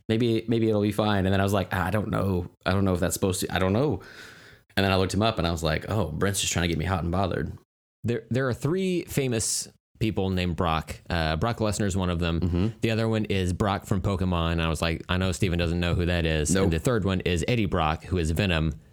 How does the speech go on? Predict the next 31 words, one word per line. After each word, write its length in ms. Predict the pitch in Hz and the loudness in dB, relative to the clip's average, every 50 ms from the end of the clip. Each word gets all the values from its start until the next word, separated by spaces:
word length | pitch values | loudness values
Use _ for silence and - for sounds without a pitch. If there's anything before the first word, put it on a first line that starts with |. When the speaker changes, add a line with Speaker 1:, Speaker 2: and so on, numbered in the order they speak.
| - - | -4 -2
Speaker 2:
a 60 | 101 | 0
movie 280 | 98 101 98 87 90 87 | 0 2 2 4 4 4
you 100 | 85 87 | 4 4
Speaker 1:
Mm. 60 | 87 | 4
Speaker 2:
have 80 | 82 98 | 2 2
not 200 | 90 80 - - | 0 0 0 0
seen. 380 | - - 95 90 87 85 76 - - - - - - | 0 0 2 2 2 0 0 -4 -6 -14 -18 -4 -2
Speaker 1:
Mm-mm. 300 | 95 92 62 82 80 82 - - - | -2 0 0 -2 -2 -4 -4 -4 -2
Speaker 2:
Um, 400 | 85 80 78 76 73 76 76 85 - | 0 2 2 0 0 -2 -4 -2 -2
Speaker 1:
Mm-mm. 100 | 95 95 | -2 0
Speaker 2:
so, 380 | - 101 85 80 78 76 71 73 - - _ _ _ _ _ _ _ _ | 2 2 2 2 0 0 -2 -4 -8 -16 _ _ _ _ _ _ _ _
yeah. 220 | - 90 87 - - - - - - - | -2 -2 0 -2 -4 -8 -14 -14 -4 -2
Speaker 1:
Have 120 | 143 - | 2 2
we 80 | - 92 | 4 4
Speaker 2:
That 40 | |
Speaker 1:
talked 180 | - 101 101 - | 4 2 2 2
Speaker 2:
was 200 | 92 98 95 - - | 2 2 0 0 -4
Speaker 1:
about 120 | - - | -4 -4
Speaker 2:
my 60 | 82 80 | -2 0
best 160 | 78 82 - | 0 -2 -2
bet. 180 | 76 - - - _ _ | -2 -6 -6 -10 _ _
Speaker 1:
the, 500 | - 117 131 131 127 127 123 120 120 113 110 | 0 2 2 2 2 2 2 2 2 2 2
this, 360 | 120 123 113 - - - - | 2 0 0 0 -2 -2 -2
the 160 | - 120 120 | 0 0 2
new 100 | 117 135 | 2 2
trailer 500 | 139 - 143 143 151 160 165 180 180 160 - - _ _ _ _ _ _ - - - - - - - | 2 2 0 0 0 0 0 0 -2 -4 -6 -16 _ _ _ _ _ _ -20 -20 -20 -20 -20 -20 -6
for 140 | - - | -2 0
the 80 | 127 131 | 0 2
new 160 | 127 139 151 | 2 2 2
one? 300 | 160 170 170 180 185 180 - - _ _ - - - - - | 0 0 0 0 -2 -4 -6 -16 _ _ -12 -12 -12 -4 -2
Speaker 2:
Oh. 600 | - 127 147 151 135 107 90 85 82 76 - 82 | 0 0 2 2 2 2 2 2 0 0 -2 -4